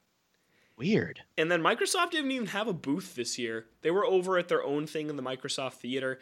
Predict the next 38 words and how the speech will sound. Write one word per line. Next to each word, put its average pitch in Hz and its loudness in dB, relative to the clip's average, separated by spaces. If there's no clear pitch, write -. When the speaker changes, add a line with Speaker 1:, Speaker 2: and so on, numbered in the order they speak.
Speaker 2:
They 131 0
had 143 -4
to 147 -6
have 131 -6
V 139 -2
I 135 0
P 135 -4
access 131 -4
to 127 -12
get 127 -6
into, 120 -8
so 113 -10
no 123 -10
one 151 -10
could 135 -12
really 131 -8
go 123 -8
experience 123 -4
that 113 -4
without 110 -8
a 123 -2
lot 120 -2
of 117 -10
prior 117 -4
planning. 117 -12
Uh, 113 -4
but - 2
I 165 4
had 185 4
a 180 4
lot 175 6
Speaker 1:
Weird. - 6
Speaker 2:
of 151 0
fun 139 0
on 131 -2
the 127 -4
show 127 -2
floor. 120 -2